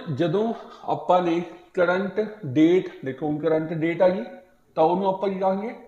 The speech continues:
ਟੂਡੇ। ਉੱਪਰ ਪੜਿਆ ਸੀਗਾ ਉਹ ਕੁਐਸਚਨ ਰੀਕਾਲ ਕਰੋ। ਹੁਣ ਇੱਥੇ ਜਿਹੜਾ ਹੈਗਾ ਕਰੰਟ ਡੇਟ ਆਪਾਂ ਨੇ ਸ਼ੋ ਕਰਨੀ ਹੈ ਤਾਂ ਟੂਡੇ ਬ੍ਰੈਕਟ ਸਟਾਰਟ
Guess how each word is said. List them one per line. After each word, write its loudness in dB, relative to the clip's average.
ਟੂਡੇ। -2
ਉੱਪਰ -2
ਪੜਿਆ 2
ਸੀਗਾ -2
ਉਹ -2
ਕੁਐਸਚਨ -4
ਰੀਕਾਲ -2
ਕਰੋ। 0
ਹੁਣ 2
ਇੱਥੇ -4
ਜਿਹੜਾ 0
ਹੈਗਾ 0
ਕਰੰਟ 0
ਡੇਟ 4
ਆਪਾਂ 2
ਨੇ -4
ਸ਼ੋ -2
ਕਰਨੀ -2
ਹੈ -8
ਤਾਂ -4
ਟੂਡੇ 0
ਬ੍ਰੈਕਟ -4
ਸਟਾਰਟ 2